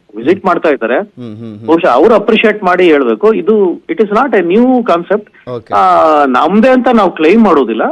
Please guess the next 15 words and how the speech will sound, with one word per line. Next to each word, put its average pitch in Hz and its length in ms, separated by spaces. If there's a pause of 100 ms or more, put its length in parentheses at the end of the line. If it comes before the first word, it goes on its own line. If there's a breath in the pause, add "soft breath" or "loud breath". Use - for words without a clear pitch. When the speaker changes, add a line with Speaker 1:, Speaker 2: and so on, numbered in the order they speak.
(100)
Speaker 1:
but - 120
Speaker 2:
ಹ್ಮ್, 107 100
ಹ್ಮ್. 113 100
Speaker 1:
it's - 240
a 294 260
novel. 202 440
Speaker 2:
ಎಸ್, - 140
ಒಳ್ಳೆ 143 260
ಕೆಲ್ಸ 135 320
ಸರ್, 95 220
ಒಳ್ಳೆ 107 220
ಕೆಲ್ಸ. 196 120
Speaker 1:
ವಿನೂತನ 240 320
ಅಂತ 165 240
ಹೇಳ್ಬೋದು. 104 420